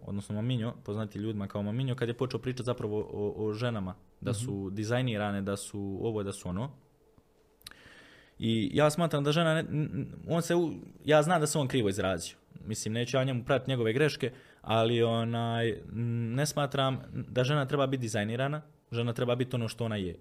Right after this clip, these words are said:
Speaker 1: Da nema
Speaker 2: Mhm.
Speaker 1: danas žena, ne bi bilo mene, ne bi bilo tebe, ne bi bilo nikoga u ovome studiju. I žene su bića koja nam,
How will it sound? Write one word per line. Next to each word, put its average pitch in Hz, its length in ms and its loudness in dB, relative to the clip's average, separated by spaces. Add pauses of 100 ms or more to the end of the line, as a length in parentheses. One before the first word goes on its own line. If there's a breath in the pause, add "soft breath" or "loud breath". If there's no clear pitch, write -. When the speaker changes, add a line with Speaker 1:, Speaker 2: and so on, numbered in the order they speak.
(500)
Speaker 1:
Da 95 380 -2
nema 113 180 0
Speaker 2:
Mhm. 107 60 -2
Speaker 1:
danas 110 220 2
žena, 113 300 0
ne 113 260 -2
bi 113 100 -2
bilo 110 220 -2
mene, 113 180 -2
ne 107 140 -4
bi 101 60 -8
bilo 107 160 -4
tebe, 104 280 -2
ne 107 120 -4
bi 101 60 -4
bilo 107 200 -2
nikoga 101 320 -6
u 95 60 -2
ovome 92 240 -4
studiju. 95 380 -8 (460 soft breath)
I 101 320 0
žene 113 280 0
su - 160 -8
bića 113 360 -4
koja 104 380 0
nam, 104 500 -4